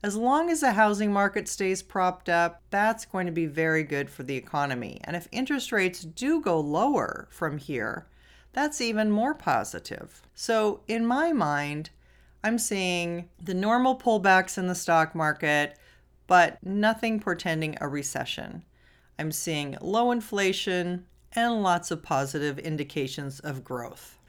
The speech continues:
So I know the news people have to say something to get you to watch their program, but in my opinion, staying focused on the truth behind the numbers and what's really going on with our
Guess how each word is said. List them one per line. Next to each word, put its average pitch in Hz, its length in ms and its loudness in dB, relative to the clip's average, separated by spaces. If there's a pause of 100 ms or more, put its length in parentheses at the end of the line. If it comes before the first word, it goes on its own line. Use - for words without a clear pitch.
(100)
So - 180 -4
I 269 200 0
know 302 160 2
the 285 100 2
news 226 300 0
people 220 720 2
have 202 260 2
to 208 80 -4
say 202 240 0
something 180 480 -2
to 170 100 -6
get 170 240 -4
you 180 80 0
to 180 80 -2
watch 170 380 2
their 165 100 -2
program, 135 760 -2 (520)
but 185 380 6
in 196 160 -2
my 208 220 2
opinion, 165 880 0
staying 214 420 0
focused 185 640 -2
on 170 240 -2
the 165 140 -2
truth 240 520 -6
behind 226 360 2
the 220 60 -2
numbers 160 760 0
and 156 180 -4
what's 139 240 -6
really 208 400 -2
going 208 320 2
on 170 500 2 (120)
with 156 160 -6
our 131 220 -2